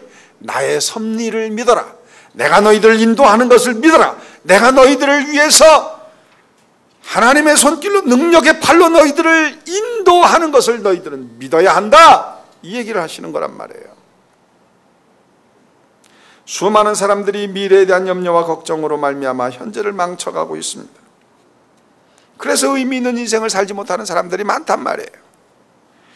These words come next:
아, 내가 노후를 어떻게 대비해야 하는가? 내 자녀들을, 자녀들의 앞길은 어떻게 될까? 내가 우리 자녀들을 위해서 무엇을 준비해야 되는가?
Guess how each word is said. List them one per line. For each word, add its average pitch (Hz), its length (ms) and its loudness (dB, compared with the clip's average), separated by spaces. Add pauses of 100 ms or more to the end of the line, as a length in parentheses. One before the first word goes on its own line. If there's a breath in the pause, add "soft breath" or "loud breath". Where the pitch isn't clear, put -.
(560 loud breath)
아, - 520 -8
내가 190 240 2
노후를 151 460 -2
어떻게 208 300 -6
대비해야 180 540 -4
하는가? 127 340 -16 (1200 soft breath)
내 180 200 6
자녀들을, 180 920 0 (380)
자녀들의 160 420 0
앞길은 147 400 -2
어떻게 160 300 -4
될까? 214 240 -4
내가 214 160 4
우리 147 240 -4
자녀들을 131 500 -10
위해서 120 240 -10
무엇을 226 480 -4
준비해야 208 520 -8
되는가? - 220 -20